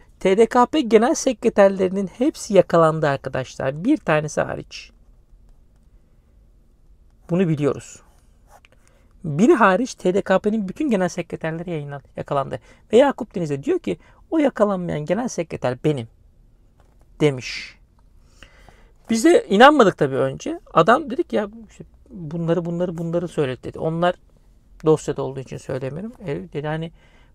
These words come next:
bu adam ya o T D K P'nin genel sekreteri gerçekten ya da gerçekten o çevrenin içerisinde üst düzeyde hani yani ya da üst düzeyli ilişkisi olabilecek bir elemanlar olabilir. Bir, bir örgüt üyesi olabilir.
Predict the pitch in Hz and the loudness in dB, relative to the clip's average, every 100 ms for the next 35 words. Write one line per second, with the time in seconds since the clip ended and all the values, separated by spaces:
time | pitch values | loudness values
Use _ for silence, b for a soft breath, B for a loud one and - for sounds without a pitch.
0 | - 165 208 196 247 - 196 196 190 196 | 0 4 4 6 8 8 6 2 0 0
1 | 196 185 196 170 160 180 - 185 - 123 | 0 0 -2 -2 0 2 2 -2 -4 -10
2 | - - 135 127 - 117 - 285 _ _ | -10 -6 -4 -4 -6 -12 -10 -12 _ _
3 | b b b b b 165 262 233 254 370 | b b b b b 6 8 8 6 4
4 | _ _ _ _ - 285 - 190 - 277 | _ _ _ _ 2 2 4 -2 -4 -2
5 | 220 254 - - 196 196 233 - 190 - | 2 0 -2 -2 0 0 -2 -4 -4 -4
6 | - 247 196 - _ _ _ 156 156 180 | -6 -4 -4 -6 _ _ _ -6 2 2
7 | 175 196 208 - 175 185 180 165 b - | 4 2 2 0 0 0 0 -4 b -2
8 | 190 240 285 - - 214 214 180 - - | 0 4 2 0 -2 0 -2 -4 -2 2
9 | 202 170 185 269 - 220 - _ _ _ | 2 2 -4 -6 -6 -8 -10 _ _ _
10 | - 170 180 180 180 185 147 135 127 147 | 0 2 4 2 -2 -2 -2 -4 -6 -10
11 | _ _ - 170 180 160 170 - 151 - | _ _ -4 -2 0 0 -2 -6 -10 -8
12 | - - - - - | -10 -12 -14 -20 -20